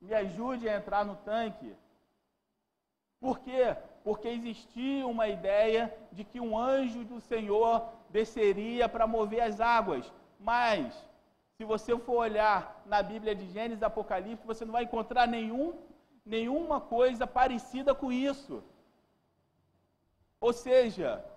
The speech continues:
eu, no meu entendimento, aquilo ali não passava de uma fábula que ele acreditava. E muitas vezes nós estamos acreditando em fábulas.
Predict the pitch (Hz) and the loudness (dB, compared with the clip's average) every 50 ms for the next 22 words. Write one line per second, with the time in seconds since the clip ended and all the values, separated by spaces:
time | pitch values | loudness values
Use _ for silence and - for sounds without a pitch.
0 | - - _ - 175 208 226 - - - - 175 202 202 202 226 254 277 269 269 | -20 -20 _ -4 0 2 2 0 0 -4 -8 -6 -4 -2 2 2 2 2 0 -2
1 | 254 254 240 240 214 202 202 214 226 233 226 - 247 233 - - - - - 190 | -6 -6 -6 -6 -6 -4 0 0 0 0 0 -2 -4 -6 -6 -10 -12 -6 -2 -2
2 | - - - 247 262 269 254 240 214 202 214 233 254 254 247 254 240 - 247 220 | -2 -2 -2 -4 0 2 2 2 2 0 -2 -4 -2 -2 -2 -4 -2 0 -2 -2
3 | - - - 233 240 254 247 240 247 247 247 226 - - - - 233 254 262 254 | -2 0 0 0 0 0 -2 -4 -2 -2 -2 -2 -2 -4 -4 0 4 6 6 6
4 | 247 226 202 180 160 131 113 104 - - - - - - _ _ _ - 226 226 | 6 4 2 4 4 2 2 0 -2 -8 -16 -18 -20 -20 _ _ _ -6 -4 -2
5 | 233 240 247 254 247 - 247 254 226 262 247 - 269 254 277 285 262 226 180 147 | 0 0 0 0 -2 -4 -4 -6 -6 -8 -6 -4 0 2 2 4 2 2 0 -4
6 | 113 95 - - - - _ _ _ _ _ _ _ _ _ _ _ _ _ - | -6 -6 -8 -12 -20 -20 _ _ _ _ _ _ _ _ _ _ _ _ _ -6
7 | 262 262 254 269 294 285 277 240 220 202 247 254 247 240 247 240 233 233 - - | -4 -2 0 0 2 2 2 0 2 2 2 2 2 2 0 -2 -4 -6 -4 -4
8 | 254 254 247 220 254 226 - 262 240 233 220 220 - 247 240 247 247 233 - - | -2 -2 0 0 0 0 0 0 -4 -6 -6 -6 -4 -4 -2 -2 -2 -4 -6 -6
9 | - - 226 240 247 233 208 185 156 139 123 107 95 | -4 0 4 4 4 4 4 2 0 -2 -2 -4 -8